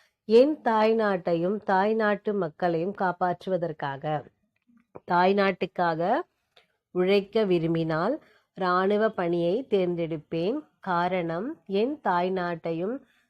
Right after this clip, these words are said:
தாய்நாட்டு மக்களையும் காப்பாற்றுவதற்காக. டெல்லி நோக்கி செல்லுங்கள் என்ற முழக்கம் யாரால் எப்போது செய்யப்பட்டது? விடை, சிங்கப்பூரில் இந்திய தேசிய இராணுவத்தின் பொறுப்பு ஏற்க வந்தபோது,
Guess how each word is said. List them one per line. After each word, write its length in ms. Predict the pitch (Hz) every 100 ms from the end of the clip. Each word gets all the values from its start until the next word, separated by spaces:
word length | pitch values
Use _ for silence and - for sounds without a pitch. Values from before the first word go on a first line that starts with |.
| _
தாய்நாட்டு 600 | 196 185 196 185 185 208
மக்களையும் 680 | 190 165 - 175 170 208 339 -
காப்பாற்றுவதற்காக. 1160 | 196 185 185 185 208 185 175 151 143 135 143 143 _ _ _ _ _ _
டெல்லி 520 | - 220 262 311 311 294
நோக்கி 420 | 233 208 - 226
செல்லுங்கள் 680 | 233 202 190 190 185 190 190
என்ற 640 | 175 175 175 175 190 269 _
முழக்கம் 720 | - 185 190 190 - 175 262 - _
யாரால் 640 | - 180 196 240 208 208 202
எப்போது 580 | 175 170 214 196 170 208
செய்யப்பட்டது? 920 | 185 165 170 160 147 - 139 156 156 _ _ _ _ _ _
விடை, 540 | 175 190 190 185 269 _ _ _
சிங்கப்பூரில் 1000 | - 262 269 311 311 254 220 190 196 -
இந்திய 480 | 202 214 220 247
தேசிய 500 | 214 196 196 - 208
இராணுவத்தின் 920 | 208 190 175 190 185 185 - 185 196
பொறுப்பு 580 | - 180 190 185 190 190
ஏற்க 400 | 175 180 180 202
வந்தபோது, 880 | 175 160 170 180 165 156 147 175 285